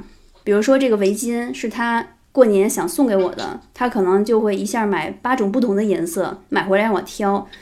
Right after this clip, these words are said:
就是她有多少钱全部都会花掉。我爸也比她好不了多少，就是我爸是属于一个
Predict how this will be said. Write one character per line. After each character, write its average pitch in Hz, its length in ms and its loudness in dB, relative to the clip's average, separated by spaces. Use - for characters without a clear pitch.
就 294 100 2
是 277 140 8
她 294 200 2
有 254 200 4
多 254 180 6
少 220 140 2
钱 180 280 -4
全 196 220 -2
部 269 80 2
都 277 80 6
会 202 80 4
花 190 180 -2
掉。 190 280 -4
我 220 100 -2
爸 254 200 4
也 247 100 2
比 220 80 0
她 202 140 2
好 208 200 -2
不 196 60 0
了 190 100 2
多 196 140 0
少， - 300 -8
就 285 100 0
是 - 0 -
我 247 160 6
爸 262 240 4
是 262 80 4
属 202 240 -2
于 175 40 2
一 180 120 0
个 196 480 -2